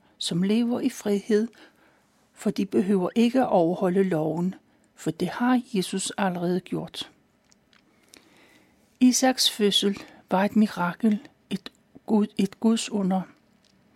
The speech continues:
Sådan er vores frelse også. Gud griber ind i menneskers liv og giver dem den u-, ultimative frihed.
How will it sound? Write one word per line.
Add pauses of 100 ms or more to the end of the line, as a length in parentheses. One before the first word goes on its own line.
(540)
Sådan
er
vores
frelse
også. (920)
Gud
griber
ind
i
menneskers
liv (640)
og
giver
dem (360)
den (100)
u-,
ultimative
frihed.